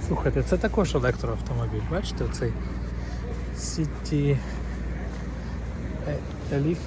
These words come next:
Також електричний автомобіль. Так, я наче прийшов вже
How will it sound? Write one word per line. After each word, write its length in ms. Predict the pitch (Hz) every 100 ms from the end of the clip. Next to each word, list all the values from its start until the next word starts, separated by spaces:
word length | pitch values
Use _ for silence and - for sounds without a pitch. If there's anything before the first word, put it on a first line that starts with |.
| - - - - - - - - - - - - - - - - - - - - - - 113 - - - - - - - - -
Також 340 | - 175 170
електричний 580 | 151 151 - 165 - 151
автомобіль. 580 | 131 156 135 123 123 117 - - - - - - - - - - - - - - -
Так, 240 | 311 151 117 - - - - 170
я 180 | 185
наче 300 | 208 196 -
прийшов 540 | 165 165 160 - 233 202
вже 240 | 165 135